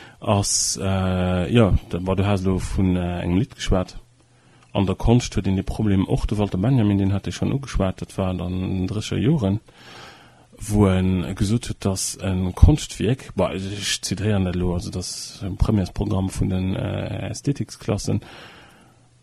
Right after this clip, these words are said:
wo, äh, der Walter Benjamin da sieht, dass ein, äh, Kunstwerk am Zeitalter von seiner technischen Reproduzierbarkeit am Anfang seine Aura verliert, das heißt original.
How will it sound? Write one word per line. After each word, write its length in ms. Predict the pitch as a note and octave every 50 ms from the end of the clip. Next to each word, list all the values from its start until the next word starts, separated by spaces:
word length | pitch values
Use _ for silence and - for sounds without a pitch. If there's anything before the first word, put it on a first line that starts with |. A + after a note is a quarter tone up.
| _ _ _ _ _ - _ _ _ _ _ _ - - -
wo, 200 | A2+ A2 G#2+ G#2
äh, 340 | G2 F#2 F#2 F#2 F#2 F#2+ F#2
der 100 | G#2 F#2+
Walter 200 | G#2+ G#2 - F#2
Benjamin 420 | G#2 G#2+ G#2+ G#2 G2 G2 G2 F#2+
da 120 | F2+ F#2+
sieht, 400 | F#2 F2 F#2+ G2+ G#2 G#2 - - -
dass 360 | G2 F#2 E2+ - - - -
ein, 300 | - G2 F#2+ F#2+ F#2 F#2
äh, 100 | F2 E2+
Kunstwerk 720 | - - - C3+ C#3+ - - - - - G#2+ G#2 G2+ -
am 220 | - - F#2+ G2 -
Zeitalter 560 | - - - B2+ B2 B2 - - G2+ - G2
von 140 | - F#2+ F#2
seiner 220 | F#2+ F#2+ F#2+ F2+
technischen 520 | - - - D3+ - - - F#2 - - F#2
Reproduzierbarkeit 1000 | F#2 - - - A2+ G2+ G2 - - A#2 G#2+ F#2+ F#2 F#2+ F2+ F2 - - F#2
am 80 | F#2 F#2
Anfang 240 | F2 - G2+ G2+ F#2+
seine 240 | F#2+ F#2 F#2+ F#2+ -
Aura 400 | G#2 A2 G#2+ F#2+ G2 F2+ F2 F#2
verliert, 460 | - - G2 F#2+ F#2+ F#2 E2+ E2 -
das 140 | E2 - -
heißt 160 | F#2 - A2+
original. 580 | G2 F#2+ F#2+ F2+ F#2 F2+ F#2+ G#2 A2 A2+ A2